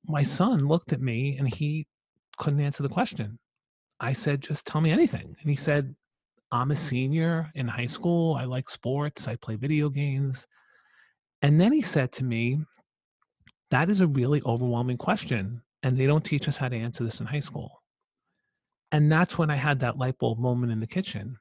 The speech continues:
because what I realized was he was doing the same thing I did. He was sharing all the things he did.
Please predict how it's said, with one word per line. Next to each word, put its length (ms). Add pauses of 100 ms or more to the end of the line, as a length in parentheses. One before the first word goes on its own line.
(360)
because 280
what 120
I 60
realized 720
was 500 (320)
he 200
was 180
doing 560 (100)
the 80
same 220
thing 180
I 120
did. 220
He 140
was 120
sharing 400
all 120
the 100
things 340
he 340 (360)
did. 340